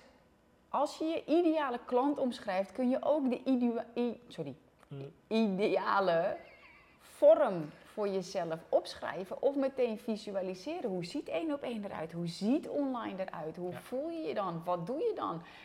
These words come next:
Speaker 1: Wat zegt je klant misschien specifiek? Neem dat mee in die visualisatie.
Speaker 2: Ja.
Speaker 1: Top.
Speaker 2: Gedaan.
Speaker 1: Next question.
Speaker 2: Next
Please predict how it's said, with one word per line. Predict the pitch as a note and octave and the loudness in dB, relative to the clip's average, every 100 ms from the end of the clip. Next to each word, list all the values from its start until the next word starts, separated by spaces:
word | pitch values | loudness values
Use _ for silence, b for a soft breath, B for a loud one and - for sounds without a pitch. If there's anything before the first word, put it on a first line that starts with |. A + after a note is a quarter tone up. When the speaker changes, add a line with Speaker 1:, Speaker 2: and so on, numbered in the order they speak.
| B - | B -16
Speaker 1:
Wat | E3+ - | -14 -12
zegt | - - A#3 - - | -2 2 2 2 -4
je | F4 | -6
klant | - C#4+ A3+ A3 | -4 -4 -2 -4
misschien | G#3 G3 - F#3+ | -6 -8 -8 -8
specifiek? | F#3 - D3+ E3+ F3+ E3+ F3 F3 - B B B | -8 -10 -10 -10 -12 -12 -14 -14 -18 B B B
Neem | F#3 G3+ C4 B3+ G#3 | -4 0 0 -2 -2
dat | G#3 G#3 | -4 -4
mee | F3+ F3 E3 E3+ E3+ | -6 -4 -2 -4 -8
in | D3 | -12
die | D3+ - | -14 -16
visualisatie. | - - - - E3 - - - - _ _ _ _ _ _ _ _ _ _ _ - | -16 -14 -14 -14 -16 -20 -20 -20 -20 _ _ _ _ _ _ _ _ _ _ _ -12
Speaker 2:
Ja. | A#3+ - - - - _ _ _ _ _ _ _ _ _ _ _ _ _ | -10 -10 -14 -20 -20 _ _ _ _ _ _ _ _ _ _ _ _ _
Speaker 1:
Top. | - - - - - _ _ | -4 -4 -4 -18 -20 _ _
Speaker 2:
Gedaan. | - A#2 A2+ G2+ - _ _ _ _ _ _ _ _ _ _ _ - B B B B B B B B B | -16 -10 -10 -10 -16 _ _ _ _ _ _ _ _ _ _ _ -20 B B B B B B B B B
Speaker 1:
Next | G3+ G3 - - | -6 -6 -10 -14
question. | - A3 - - E3+ D#3+ | -12 -10 -8 -10 -10 -2
Speaker 2:
Next | D#3+ F#3 - | 4 4 4